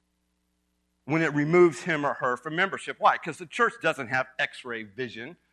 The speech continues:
doesn't have these x-ray eyes in which they can pierce and look into someone's heart. Church doesn't have that. Instead, the church is simply saying, "Listen, we can no longer publicly affirm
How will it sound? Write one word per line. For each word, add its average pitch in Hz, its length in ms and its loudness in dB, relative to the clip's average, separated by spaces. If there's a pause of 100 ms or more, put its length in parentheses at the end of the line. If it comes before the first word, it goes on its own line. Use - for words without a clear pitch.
(360)
doesn't 202 220 -4
have 170 340 2
these 139 380 -8
x-ray 156 500 0
eyes 139 540 4 (220)
in 165 100 4
which 175 160 6
they 180 100 4
can 156 200 -2
pierce 202 640 4 (260)
and 170 140 2
look 180 180 2
into 151 160 -4
someone's 151 460 -6
heart. 240 720 -10 (1200)
Church 202 180 -4
doesn't 208 260 -4
have 214 440 -6
that. 104 240 -8 (640)
Instead, 226 360 4
the 185 80 -2
church 214 360 2
is 165 80 -12
simply 180 360 -2
saying, 233 420 2 (220)
"Listen, 208 240 2
we 226 160 4
can 190 300 2
no 220 220 10
longer 214 400 6
publicly 202 1000 2
affirm 180 1000 4